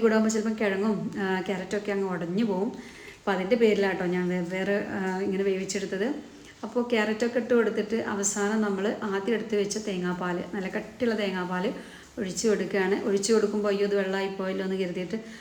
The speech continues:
ആരും ടെൻഷൻ ആവണ്ട കേട്ടോ. ഇത് നമ്മൾ ചൂടാറുമ്പോൾ നല്ല തിക്ക് ഗ്രേവി ആയിട്ട് തന്നെ നമുക്ക് കിട്ടും. പിന്നെ ഇതിലോട്ട് ഞാൻ ഒരു ടീസ്പൂൺ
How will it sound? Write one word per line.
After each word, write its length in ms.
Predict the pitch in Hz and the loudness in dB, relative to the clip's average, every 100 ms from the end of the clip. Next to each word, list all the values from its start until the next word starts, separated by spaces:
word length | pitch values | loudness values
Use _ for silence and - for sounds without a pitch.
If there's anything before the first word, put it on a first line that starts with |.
| - - 180 | -18 -12 -4
ആരും 240 | 180 196 214 | -2 0 2
ടെൻഷൻ 300 | 220 196 220 214 | 2 2 0 2
ആവണ്ട 220 | 208 202 196 | 2 4 2
കേട്ടോ. 180 | 196 175 180 202 | 2 -4 -4 -6
ഇത് 100 | 185 190 | -6 -2
നമ്മൾ 200 | 196 190 208 302 - - - - | -2 0 0 -2 -8 -16 -14 -6
ചൂടാറുമ്പോൾ 600 | 196 190 214 202 196 202 | -2 2 4 2 2 0
നല്ല 120 | 190 196 196 | 2 0 -4
തിക്ക് 340 | - - 262 214 | -10 -6 -2 2
ഗ്രേവി 300 | 196 196 208 | 4 6 4
ആയിട്ട് 160 | 196 190 | 2 -2
തന്നെ 140 | 190 190 185 | -4 -2 -2
നമുക്ക് 240 | 175 185 175 | -4 -4 -6
കിട്ടും. 280 | 170 202 - - - - | -4 -4 -6 -10 -18 -8
പിന്നെ 180 | 226 220 247 | 0 2 4
ഇതിലോട്ട് 300 | 208 202 220 202 | 4 2 2 2
ഞാൻ 120 | 190 202 208 | 2 0 -2
ഒരു 100 | 196 | -2
ടീസ്പൂൺ 380 | 196 175 - 226 | -4 -4 -4 -4